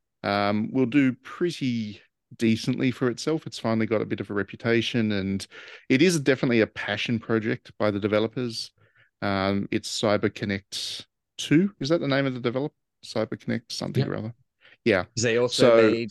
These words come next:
Speaker 2: the Dragon Ball Z games that
Speaker 1: Yeah,
Speaker 2: came out
Speaker 1: yeah, they do
Speaker 2: recently
Speaker 1: it,
Speaker 2: too.
Speaker 1: they, they do an awful lot of licensed anime stuff, and then they've gone and created this kind of little series as a passion project on the side, and it is very s-, you know, it's very smart, it's very artful, it's very intelligent.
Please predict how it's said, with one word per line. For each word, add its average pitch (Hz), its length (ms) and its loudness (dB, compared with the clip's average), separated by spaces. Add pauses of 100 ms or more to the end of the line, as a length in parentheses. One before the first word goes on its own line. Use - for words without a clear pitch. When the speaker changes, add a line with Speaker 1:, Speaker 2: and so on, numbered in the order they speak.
Speaker 2:
the 110 320 -2
Dragon 107 320 -4
Ball 104 80 -2
Z 101 180 -2
games 95 500 -8 (140)
that 160 120 -2
Speaker 1:
Yeah, 143 160 8
Speaker 2:
came 131 60 8
out 127 60 6
Speaker 1:
yeah, 127 100 6
they 139 140 8
do 156 120 8
Speaker 2:
recently - 20 6
Speaker 1:
it, 131 60 2 (160)
Speaker 2:
too. - 120 -12
Speaker 1:
they, 131 400 4
they 131 220 2
do 120 140 4
an 113 120 2
awful 117 240 0
lot 110 140 0
of 101 100 -4
licensed 101 500 -6
anime 101 320 -4
stuff, - 460 -12
and 110 220 4
then 113 120 6
they've 107 200 6
gone 120 160 4
and 113 100 2
created 101 300 -2
this 98 160 -6
kind 101 180 -4
of 98 120 -6
little 107 300 0
series 104 720 0 (460)
as 101 260 2
a 98 80 0
passion 107 460 -4
project 104 360 -4
on 104 100 -6
the 98 80 -6
side, 107 580 0
and 101 220 0
it 107 100 2
is 127 160 4
very 110 200 4
s-, - 200 -8 (180)
you 127 140 -4
know, 101 80 -2
it's 107 140 -2
very 117 180 2
smart, 104 560 -4
it's - 160 -14
very 95 260 -2
artful, 98 600 -2
it's 90 120 -6
very 98 300 2
intelligent. 98 680 -2